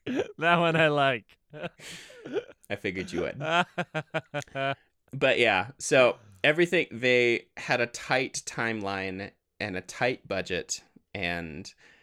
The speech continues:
Speaker 2: Kirk had to work really hard to get certain people back. Like, you know, George Takei was not super fond of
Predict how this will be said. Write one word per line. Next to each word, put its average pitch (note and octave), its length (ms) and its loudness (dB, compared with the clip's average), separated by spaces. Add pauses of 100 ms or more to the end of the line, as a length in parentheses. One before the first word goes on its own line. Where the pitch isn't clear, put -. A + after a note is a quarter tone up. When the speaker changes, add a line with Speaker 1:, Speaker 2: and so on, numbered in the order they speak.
(220)
Speaker 2:
Kirk B2 180 -4
had A#2 160 0
to A2+ 60 -2
work A2+ 200 2
really A2+ 260 0
hard A2 200 0
to F#2+ 60 -6
get G2 180 -2
certain - 240 -4
people F#2 280 -8
back. F2 380 -2
Like, F2 480 -4
you G2+ 140 -4
know, E2 180 -10
George G2 260 0
Takei A2+ 420 0
was F#2 180 -6
not C#3 320 -4
super A#2+ 320 -6
fond F#2+ 460 -4
of G2 240 -10